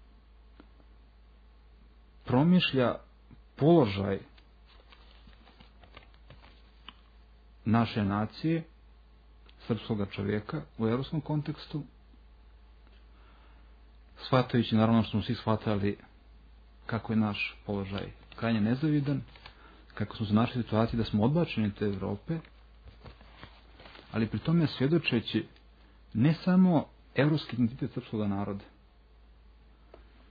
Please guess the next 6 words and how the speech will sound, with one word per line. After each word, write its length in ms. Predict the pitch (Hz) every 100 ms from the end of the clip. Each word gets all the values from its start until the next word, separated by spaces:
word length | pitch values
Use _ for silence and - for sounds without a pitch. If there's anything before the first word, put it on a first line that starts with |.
| - - _ - _ - - _ _ - - - - -
jer 180 | 117 110 - -
pored, 260 | - 123 110 - - -
to 140 | - 113
naravno 320 | 107 110 107
treba 240 | 113 110
pomenuti 600 | 101 107 113 131 - 101